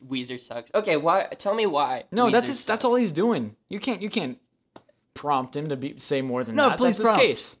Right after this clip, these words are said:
Speaker 2: No.
Speaker 1: Why?
Speaker 3: Please
Speaker 1: Okay,
Speaker 3: prompt.
Speaker 1: what about Weezer do you, do you not enjoy, or that makes you think that they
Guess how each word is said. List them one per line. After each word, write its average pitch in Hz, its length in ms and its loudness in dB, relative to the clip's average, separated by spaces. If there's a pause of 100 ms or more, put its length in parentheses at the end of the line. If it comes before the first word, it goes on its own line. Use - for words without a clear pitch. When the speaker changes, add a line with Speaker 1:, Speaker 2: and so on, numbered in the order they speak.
(160)
Speaker 2:
No. 165 120 -4
Speaker 1:
Why? 208 300 4 (340)
Speaker 3:
Please 247 220 4
Speaker 1:
Okay, 214 100 4
Speaker 3:
prompt. 139 340 0
Speaker 1:
what 190 160 6
about 254 300 4
Weezer 151 640 -2 (220)
do 131 120 -8
you, 139 260 -4
do 131 140 -14
you 131 140 -8
not 127 260 -2
enjoy, 120 600 -6
or 139 80 -2
that 131 400 -4
makes 131 200 -8
you 131 60 -8
think 120 280 -12
that 117 200 -8
they 117 460 -10